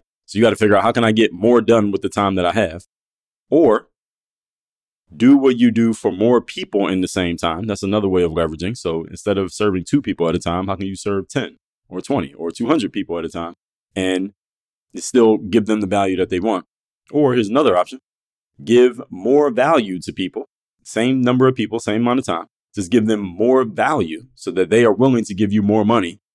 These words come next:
for what you're doing. That's it. Those are the ways you do it. The ways that you increase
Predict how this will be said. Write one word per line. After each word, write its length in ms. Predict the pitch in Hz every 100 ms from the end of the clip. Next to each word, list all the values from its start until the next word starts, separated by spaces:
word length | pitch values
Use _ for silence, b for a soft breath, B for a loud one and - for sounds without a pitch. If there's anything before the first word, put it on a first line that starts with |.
| _ _
for 480 | - 110 98 92 95 _
what 160 | 90 98
you're 120 | 113
doing. 200 | 165 - _ _ _ _ _ _ _ _
That's 160 | 113 139
it. 200 | - _ _ _ _ _ _ _ _
Those 180 | 95 113
are 40 |
the 40 | 113
ways 180 | 120
you 60 | 123
do 160 | 131 -
it. 180 | -
The 60 | 101
ways 240 | 95 120
that 80 | 110
you 140 | 120 104
increase 500 | 117 117 131 123